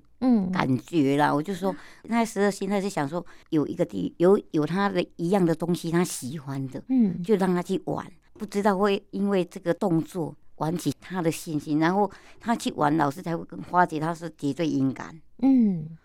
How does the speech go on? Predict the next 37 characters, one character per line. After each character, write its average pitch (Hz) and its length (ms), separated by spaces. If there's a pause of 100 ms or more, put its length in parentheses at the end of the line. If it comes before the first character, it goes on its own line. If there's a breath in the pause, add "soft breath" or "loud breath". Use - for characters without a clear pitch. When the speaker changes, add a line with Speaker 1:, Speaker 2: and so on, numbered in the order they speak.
(140 loud breath)
Speaker 2:
然 190 120
后 - 60
绝 185 100
对 190 100
音 190 160
感， 147 160
后 180 160
来 160 120
因 202 200
为 196 80
就 208 160
是 202 180
那 196 120
个 175 160
三 180 180
个 175 120
月 180 80
老 147 160
师 147 180
就 165 160 (180)
夹 143 200
她 170 120
手 143 220
指， 165 140
她 147 120
不 147 160
去， - 320 (420 soft breath)
那 202 120
我 196 80
就 208 60
会 185 60
Speaker 1:
后 185 40
来 185 60
怎 180 80
么 151 100
办？ 175 200
Speaker 2:
嘿， 165 80